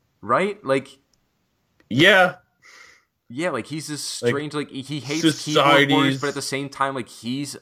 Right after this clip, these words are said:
Speaker 1: he would be a weird keyboard warrior.
Speaker 2: Yeah,
Speaker 1: He'd be, like, sniffing
Speaker 2: uh,
Speaker 1: his own farts and, like, saying that everybody
Speaker 2: soc-
Speaker 1: else is the problem and the shit. <laughs>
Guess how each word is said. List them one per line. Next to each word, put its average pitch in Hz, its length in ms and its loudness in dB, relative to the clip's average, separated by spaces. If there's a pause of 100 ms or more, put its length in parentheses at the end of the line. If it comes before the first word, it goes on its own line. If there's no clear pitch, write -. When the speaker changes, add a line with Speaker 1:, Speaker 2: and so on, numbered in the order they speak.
Speaker 1:
he 123 200 -4
would 135 100 -4
be 143 100 -2
a 139 80 -2
weird 135 240 -4
keyboard 139 420 -6
warrior. 131 540 -6 (340)
Speaker 2:
Yeah, 131 320 6
Speaker 1:
He'd 110 60 2
be, 113 60 -6
like, 117 160 -6
sniffing 120 320 4
Speaker 2:
uh, 113 40 4
Speaker 1:
his 110 80 2
own 120 160 -8
farts 117 420 -4
and, 120 120 -10
like, 107 240 -12
saying 107 260 -10
that 101 80 -8
everybody 104 300 -4
Speaker 2:
soc- 98 60 -4
Speaker 1:
else 104 140 -6
is 113 100 -14
the 107 60 -14
problem 113 360 -2
and 107 120 -10
the 107 60 -10
shit. - 440 -10
<laughs> - 40 -18